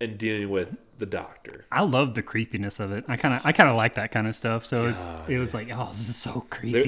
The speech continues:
Speaker 1: there, there was one, I think it was in that same area, where you go to, through a dentist office. There's nothing scarier than a dentist office.
Speaker 2: Bruh.
Speaker 1: But you go in, I think you unlock a safe or something like that,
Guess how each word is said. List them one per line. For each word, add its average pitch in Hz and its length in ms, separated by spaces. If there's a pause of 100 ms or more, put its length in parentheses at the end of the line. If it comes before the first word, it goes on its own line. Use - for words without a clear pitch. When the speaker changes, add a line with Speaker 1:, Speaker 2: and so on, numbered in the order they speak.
(120)
Speaker 1:
there, 156 60 (100)
there 127 120
was 127 200
one, 113 220
I 110 60
think 143 160
it 135 40
was 113 100
in 110 80
that 98 180
same 101 200
area, 98 180
where 98 80
you 101 60
go 110 120
to, 110 220
through 104 200
a 90 40
dentist 113 360
office. 92 220
There's 95 80
nothing 139 200
scarier 113 320
than 87 120
a 82 60
dentist 90 280
office. - 520 (180)
Speaker 2:
Bruh. 359 500 (180)
Speaker 1:
But 107 340
you 117 140
go 120 300
in, 107 360
I 101 100
think 117 220
you 101 320
unlock 107 400
a - 60
safe - 440
or 143 60
something 175 320
like 185 160
that, 208 300